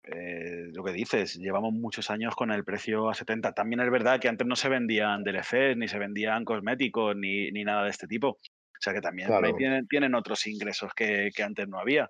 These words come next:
Speaker 2: Es
Speaker 1: Es un
Speaker 2: que
Speaker 1: poco,
Speaker 2: parece
Speaker 1: es un
Speaker 2: que
Speaker 1: poco
Speaker 2: no,
Speaker 1: polémico el
Speaker 2: pero vas
Speaker 1: tema.
Speaker 2: a, claro, vas a pagar ochenta euros y luego vas a tener que pagar, eh, pues, un montón de dinero más por, por el personaje, por, por la historia extra, por Mortal Kombat, eh,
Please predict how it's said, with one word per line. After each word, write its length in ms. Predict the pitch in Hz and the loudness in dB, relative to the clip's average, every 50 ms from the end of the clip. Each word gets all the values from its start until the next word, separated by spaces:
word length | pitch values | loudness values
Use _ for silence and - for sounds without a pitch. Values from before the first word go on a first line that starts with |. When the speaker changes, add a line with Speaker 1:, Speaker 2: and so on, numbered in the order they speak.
| _ - - _ _ _ _ _ _ _ _ | _ -20 -20 _ _ _ _ _ _ _ _
Speaker 2:
Es 120 | - 98 | 0 0
Speaker 1:
Es 60 | - - | 2 4
un 60 | - | 8
Speaker 2:
que 40 | 113 | 8
Speaker 1:
poco, 80 | 107 98 | 10 10
Speaker 2:
parece 240 | 104 98 98 - 110 | 10 8 8 6 6
Speaker 1:
es 40 | - | 6
un 60 | 113 | 6
Speaker 2:
que 0 | |
Speaker 1:
poco 140 | 104 101 110 | 8 8 8
Speaker 2:
no, 80 | 107 117 | 8 10
Speaker 1:
polémico 340 | 117 101 104 104 101 127 | 10 10 8 8 8 8
el 20 | 117 | 8
Speaker 2:
pero 80 | 104 95 | 8 8
vas 140 | - 104 - | 6 6 4
Speaker 1:
tema. 120 | 113 101 | 2 2
Speaker 2:
a, 560 | - - _ _ _ _ _ _ _ _ _ - | 0 -14 _ _ _ _ _ _ _ _ _ 2
claro, 260 | - 92 92 90 98 | 4 6 6 8 6
vas 140 | 95 90 95 | 6 4 4
a 80 | 92 | 4
pagar 240 | 85 92 95 113 104 | 6 6 6 8 6
ochenta 400 | 90 87 - 90 87 82 87 90 | 4 4 2 0 2 4 4 6
euros 360 | 92 107 117 123 131 151 151 | 6 6 6 6 4 2 0
y 140 | - - 95 | -2 -2 0
luego 380 | 90 90 90 98 104 110 - - | 2 4 4 6 6 6 4 4
vas 180 | 110 101 101 | 2 2 0
a 60 | 95 | 2
tener 240 | 90 107 101 104 110 | 2 4 4 4 4
que 100 | 107 110 | 4 4
pagar, 400 | - - 85 95 117 139 160 170 - | 4 4 4 6 6 4 4 4 4
eh, 340 | - 101 92 92 87 85 76 | 6 6 6 6 6 4 4
pues, 340 | - - 64 65 - - - | 4 4 4 4 2 2 2
un 100 | 104 98 | 4 4
montón 240 | 98 92 98 101 | 4 4 4 4
de 80 | 101 95 | 6 6
dinero 200 | 90 95 98 - | 6 6 4 6
más 180 | 101 110 131 135 | 4 4 4 4
por, 220 | - - 90 - - - - | 2 2 2 2 0 -6 0
por 160 | - 101 90 | 2 2 4
el 80 | 92 - | 4 4
personaje, 640 | 90 90 87 - 92 92 101 98 92 - 95 80 | 4 2 4 4 2 4 4 4 4 4 2 4
por, 200 | - 92 95 90 | 4 4 4 4
por 160 | - - 95 87 | 4 2 4 4
la 80 | 90 | 4
historia 420 | 87 87 - - 107 139 131 98 90 | 2 4 4 6 6 8 8 8 6
extra, 360 | - - - - 90 85 80 | 6 4 2 2 2 2 4
por 240 | - 87 90 87 - - - - - - - - - - | 4 2 0 0 -2 -6 -8 -6 -4 -4 -4 -2 0 2
Mortal 380 | 107 110 110 101 - 107 98 95 | 4 6 6 6 6 6 6 8
Kombat, 440 | - 101 101 104 117 117 120 - 123 | 6 6 8 8 8 6 8 8 6
eh, 400 | 117 107 95 95 92 87 90 | 6 6 6 6 6 4 2